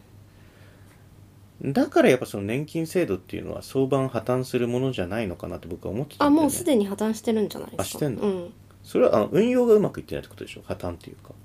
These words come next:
Speaker 1: そっか。
Speaker 2: 年金の運用って誰がしてんだっけ？
Speaker 1: え、年金機構じゃないんですか？
Speaker 2: 機構に、その、なんか、トレーダーみたいな人がいるってこと？
Speaker 1: え、わかんない、その辺は。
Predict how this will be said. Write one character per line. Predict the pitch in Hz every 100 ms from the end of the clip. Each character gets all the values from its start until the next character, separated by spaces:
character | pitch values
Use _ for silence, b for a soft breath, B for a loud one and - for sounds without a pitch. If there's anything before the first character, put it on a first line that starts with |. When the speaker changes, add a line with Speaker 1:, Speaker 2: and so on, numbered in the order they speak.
| -
Speaker 1:
そ | -
っ | -
か。 | - 160 - - - - - - - - - - - - - - - - - - - - - - - - - - - - - - - - - - - - - - - -
Speaker 2:
年 | 139 320
金 | 381 370
の | 240
運 | 147
用 | 175
っ |
て | -
誰 | 127 156
が |
し | -
て | -
ん | -
だ |
っ | -
け？ | - - b b b - -
Speaker 1:
え、 | 233 240
年 | 226 233
金 | 233 233
機 | 226 -
構 | 196
じ | 165
ゃ | 151
な | 156
い |
ん |
で | 143
す | -
か？ | - - - - - - - - -
Speaker 2:
機 | -
構 | - 110 87
に、 | 92 104 139 165
そ | - 101
の、 | 90 87 87
な | 90
ん | 85
か、 | - - - - -
ト | 92
レ | 90
ー |
ダ | 87 87
ー |
み | 87
た | -
い |
な |
人 | -
が | -
い |
る |
っ | -
て | -
こ |
と？ | - - - b b b -
Speaker 1:
え、 | 254
わ | 262 247
か | 285
ん | 269
な | 208
い、 |
そ | 196 196
の |
辺 | 190 196 180
は。 | 175